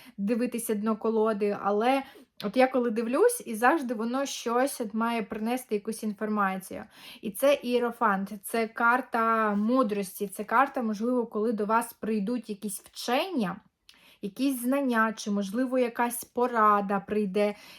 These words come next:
яка переверне вашу свідомість. От ви, наприклад, думали, що все по одному, а воно, виявляється, зовсім по-іншому влаштовано.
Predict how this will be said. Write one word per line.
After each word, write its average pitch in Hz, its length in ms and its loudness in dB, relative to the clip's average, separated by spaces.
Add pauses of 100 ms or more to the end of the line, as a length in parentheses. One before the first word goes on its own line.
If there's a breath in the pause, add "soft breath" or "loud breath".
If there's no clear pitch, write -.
яка 262 480 6
переверне 233 800 0
вашу 240 400 0
свідомість. 208 800 0
От 196 140 -6
ви, 254 120 0
наприклад, 240 580 -2
думали, 226 400 -2
що 214 240 -2 (420 loud breath)
все 277 440 4
по 247 100 6
одному, 277 800 2 (140)
а 214 180 4
воно, 240 460 4
виявляється, 254 840 0
зовсім 247 480 -2
по-іншому 294 800 -4
влаштовано. 220 760 -2